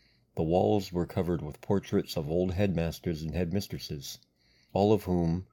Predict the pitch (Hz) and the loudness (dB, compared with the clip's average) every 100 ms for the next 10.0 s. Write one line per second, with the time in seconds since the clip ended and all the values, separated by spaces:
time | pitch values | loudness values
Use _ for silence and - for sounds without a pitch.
0 | _ _ 87 80 92 85 73 80 73 90 | _ _ -6 -4 -2 0 0 -2 2 0
1 | 82 98 92 87 87 - 82 76 73 76 | 2 2 2 0 -2 -2 -4 -4 -8 -10
2 | - - _ _ _ _ _ _ _ _ | -12 -16 _ _ _ _ _ _ _ _
3 | _ - 110 120 139 - 120 113 101 92 | _ 0 4 4 4 2 0 0 0 2
4 | 90 107 123 120 - - 95 101 - 101 | 2 2 2 -2 -10 -4 0 0 0 0
5 | 92 76 80 73 - - - _ _ _ | 0 -2 -6 -6 -8 -12 -18 _ _ _
6 | _ _ - 82 - 98 92 95 92 - | _ _ -8 -6 2 4 4 2 2 0
7 | 95 - 110 98 87 80 80 - _ _ | 0 0 0 2 0 0 -4 -6 _ _
8 | _ _ _ - 92 - 101 101 113 - | _ _ _ -10 -6 0 0 2 0 -2
9 | - 95 101 98 90 76 85 71 85 82 | -2 2 4 2 0 0 -2 -2 -4 -4